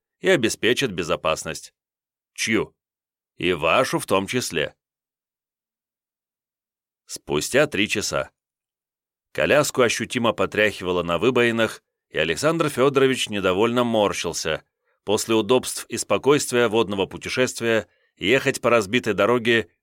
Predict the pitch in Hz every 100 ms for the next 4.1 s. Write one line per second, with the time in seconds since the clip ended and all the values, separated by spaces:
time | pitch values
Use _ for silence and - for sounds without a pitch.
0 | _ 113 143 139 127 101 87 87 92 90
1 | 85 90 90 104 95 78 - 73 65 _
2 | _ _ _ _ _ 87 90 95 104 -
3 | - 104 - 104 104 104 147 143 87 78